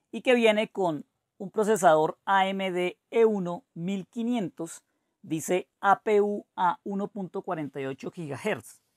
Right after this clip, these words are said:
Y tiene cuatro gigas de memoria ram D D R tres diez sesenta y seis a quinientos treinta y tres megahertz. Y viene con un disco duro mecánico o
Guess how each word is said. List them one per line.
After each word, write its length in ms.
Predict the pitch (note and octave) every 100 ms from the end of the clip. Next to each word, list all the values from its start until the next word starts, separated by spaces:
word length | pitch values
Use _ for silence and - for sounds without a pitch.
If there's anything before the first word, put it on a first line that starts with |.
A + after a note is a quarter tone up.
| _ _ _ _ _ _ _ _ _ _ _ -
Y 100 | G3
tiene 280 | G3 G#3+ A3+
cuatro 320 | A#3 A3 A3
gigas 320 | G#3 G#3+ A3
de 80 | -
memoria 380 | E3+ D3+ D#3+ F#3
ram 340 | F#3 F3 E3
D 140 | E3+
D 200 | E3+ F#3
R 120 | F3+ F#3
tres 400 | F3+ E3 D#3+ -
diez 400 | - D3 F#3 F#3
sesenta 400 | F3 G3 G#3 G3
y 80 | G3+
seis 400 | - F3+ F3 - -
a 140 | F3
quinientos 580 | - E3 D3+ D#3 - -
treinta 300 | - D#3+ C#3
y 60 | B2
tres 220 | C3+ C#3
megahertz. 580 | D#3 C#3 D#3+ C#3 - - _ _ _ _ _ _ _ _ _ _ _ _ _ _ _ _
Y 80 | G3+
viene 260 | G3+ A3
con 180 | A#3+ A3
un 140 | F#3+ F#3+
disco 300 | G#3 - G#3+
duro 200 | G3+ G#3
mecánico 680 | E3 F3+ F3 F#3 G3 F#3+ -
o 220 | D#3+